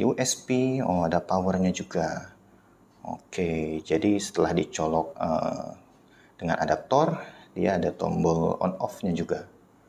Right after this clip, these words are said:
Oke, seperti ini bagian atasnya. Oh, ini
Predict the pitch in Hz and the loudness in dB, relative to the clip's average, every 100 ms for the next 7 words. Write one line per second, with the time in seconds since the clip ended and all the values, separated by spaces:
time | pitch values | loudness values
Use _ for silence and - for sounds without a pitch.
0 | _ _ _ _ _ - 90 85 85 - | _ _ _ _ _ -20 -12 -10 -12 -14
1 | - 85 82 85 85 - - - - 85 | -12 -10 -10 -12 -12 -12 -10 -6 -4 -2
2 | 98 143 147 - - 85 - 87 85 82 | -2 -4 -8 -10 -6 -6 -4 -4 -2 0
3 | 80 80 80 - - - - - - - | -2 -2 -4 -8 -14 -20 -20 -20 -18 -12
4 | - - 120 147 139 - 98 98 90 90 | -12 -8 -8 -8 -10 -8 -6 -2 -2 0
5 | 92 87 90 98 131 | 0 -2 -2 -2 -4